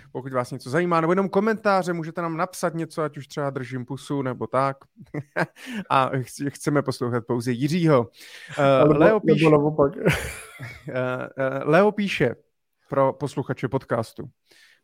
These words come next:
Speaker 1: kteří tu nejsou online. Přijde mi, že dnes lidé podléhají peněžní iluzi. Častokrát slyším, jak si lidé pochvalují,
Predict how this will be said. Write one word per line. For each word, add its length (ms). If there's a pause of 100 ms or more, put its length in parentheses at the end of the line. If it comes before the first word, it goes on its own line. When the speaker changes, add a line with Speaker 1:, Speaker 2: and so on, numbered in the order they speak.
(120)
Speaker 1:
kteří 200
tu 80
nejsou 300
online. 420 (1300)
Přijde 320
mi, 160
že 140
dnes 280
lidé 280
podléhají 600
peněžní 560
iluzi. 500 (1000)
Častokrát 540
slyším, 420
jak 120
si 120
lidé 220
pochvalují, 720